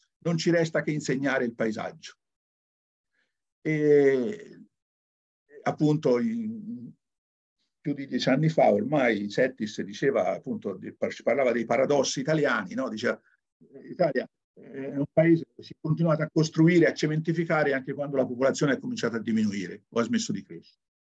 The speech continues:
La, l'Italia ha la più lunga tradizione di tutela, però ha anche il più alto grado di abusivismo." E poi infine dice, "Si insegna il paesaggio."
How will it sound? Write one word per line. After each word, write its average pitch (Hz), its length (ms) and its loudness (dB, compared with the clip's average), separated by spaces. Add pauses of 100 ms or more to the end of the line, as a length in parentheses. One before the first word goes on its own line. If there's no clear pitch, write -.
(460)
La, 143 340 6
l'Italia 147 640 4
ha 135 100 4
la 139 100 4
più 147 160 2
lunga 160 300 2
tradizione 139 460 -2
di 131 100 -6
tutela, 160 580 0 (520)
però 160 340 2
ha 139 160 -2
anche 143 240 -4
il 131 80 -4
più 135 140 -2
alto 135 260 -2
grado 139 260 -4
di 127 80 -4
abusivismo." 107 800 -8
E - 240 0
poi 156 160 -12
infine 117 380 -20
dice, 110 180 -20 (160)
"Si - 140 -20
insegna 107 420 -20
il 90 100 -20
paesaggio." - 540 -20